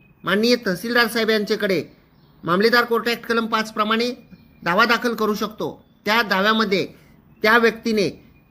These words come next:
नैसर्गिक पाण्याचा प्रवाह बंद केलेला आहे, तो पूर्ववत सुरू करावा. तसेच पाण्याची वहिवाट ज्या दिशेने जात आहे,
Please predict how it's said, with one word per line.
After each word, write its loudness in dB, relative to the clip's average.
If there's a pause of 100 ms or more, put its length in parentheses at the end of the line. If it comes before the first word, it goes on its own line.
(120)
नैसर्गिक 0
पाण्याचा 0
प्रवाह 0
बंद 0
केलेला 2
आहे, 2 (400)
तो 6
पूर्ववत 2 (220)
सुरू 0
करावा. 2 (320)
तसेच -2
पाण्याची -2
वहिवाट 2 (540)
ज्या 4
दिशेने 0
जात 2
आहे, 2